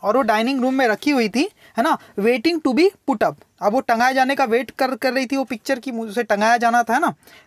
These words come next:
Waiting to be put up and aunt Podgar, जो आंटर पोडगर है, would ask, वो आ-, आस्क पूछती है कि, है ना,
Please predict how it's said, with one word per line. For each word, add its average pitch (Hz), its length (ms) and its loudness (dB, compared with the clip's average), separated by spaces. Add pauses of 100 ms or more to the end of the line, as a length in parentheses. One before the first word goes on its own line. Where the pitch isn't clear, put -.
Waiting 220 340 -2 (100)
to 294 180 2 (360)
be 294 180 2 (140)
put 285 160 0
up 285 220 2 (260)
and 254 320 2 (400)
aunt 294 380 2 (180)
Podgar, 233 500 2 (440)
जो 233 220 -4
आंटर 214 280 0
पोडगर 226 440 0
है, 277 100 0
would 240 240 -2 (140)
ask, 208 300 0
वो 233 100 0
आ-, 202 200 -4 (120)
आस्क 220 420 -2
पूछती 240 460 -4
है 269 160 0
कि, 233 240 -16
है 202 100 0
ना, 311 160 2